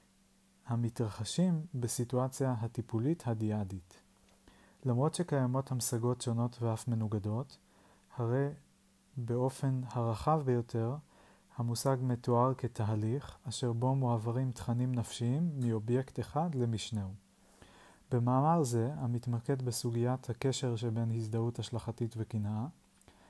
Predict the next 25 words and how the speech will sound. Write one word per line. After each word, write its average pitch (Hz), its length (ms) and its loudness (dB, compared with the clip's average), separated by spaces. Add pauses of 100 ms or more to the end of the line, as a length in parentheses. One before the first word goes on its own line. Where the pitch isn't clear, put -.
(140)
מוצע 127 360 0 (100)
כי 127 120 0
הזדהות 120 460 0
השלכתית 131 720 -2 (380)
משמשת 131 600 -2
במקרים 127 540 0
רבות 120 420 0
כהגנה 117 500 0
מפני 120 340 0
קנאה. 107 280 -2 (1900)
הזדהות 131 440 2
השלכתית 139 640 -2
מומשגת 131 580 0
כאן 123 280 0
כתופעה 120 500 0
בין-אישית, 117 760 -2 (120)
אשר 120 300 -4
מחוללת 123 720 0
תמורה 123 300 0
ממשית 123 560 0
במציאות 120 600 -2
הנפשית 127 480 -2
של 127 100 -2
מקבל 117 420 0
ההשלכה, 110 580 -2